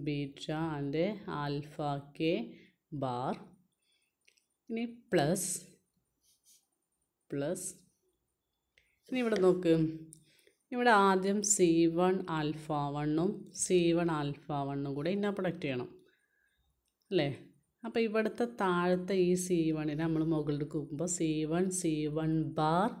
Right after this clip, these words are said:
inner product of alpha one, alpha one എന്ന് വരും അല്ലേ? അപ്പോൾ പ്ലസ് സി വൺ, സി വൺ bar inner product of alpha one and alpha one പ്ലസ്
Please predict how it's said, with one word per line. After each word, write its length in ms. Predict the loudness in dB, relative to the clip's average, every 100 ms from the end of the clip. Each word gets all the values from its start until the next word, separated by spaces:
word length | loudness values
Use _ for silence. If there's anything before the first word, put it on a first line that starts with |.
| -18 -20 _ _ 2
inner 180 | 2 2
product 300 | 0 -2 -2 -4
of 120 | -2 -4
alpha 340 | -4 -4 -6 -4 -2
one, 100 | -2 -2
alpha 300 | -4 -6 -6 -2
one 100 | 2 4
എന്ന് 160 | 4
വരും 180 | 2 -4 -14 -20 -20 _ _ _ -6
അല്ലേ? 160 | -4 -4 -8 -18 -20 -20 -20 -20 _ -10
അപ്പോൾ 240 | -6 -4 -4 -8 -14 _ -20 -20 -20 _ _
പ്ലസ് 360 | 0 2 0 -2 -12 -20 _ _ -16 -10
സി 220 | -4 2 4 4 2 0
വൺ, 180 | 0 0 -2 -8
സി 160 | -2 0 0 0 0
വൺ 180 | 0 2 2 0
bar 240 | -2 -2 -4 -8 -20 -20 _ -6
inner 200 | 0 2 0
product 320 | -2 -4 -6 -4 -4
of 100 | -4 -4
alpha 420 | -4 -4 -6 -6 -4 -4 -2
one 160 | -2 -2 0
and 160 | 2 2 4
alpha 360 | 2 2 0 -2 -2
one 100 | -6 -16 _ _ _ _ _ _ 2
പ്ലസ് 320 | 2 2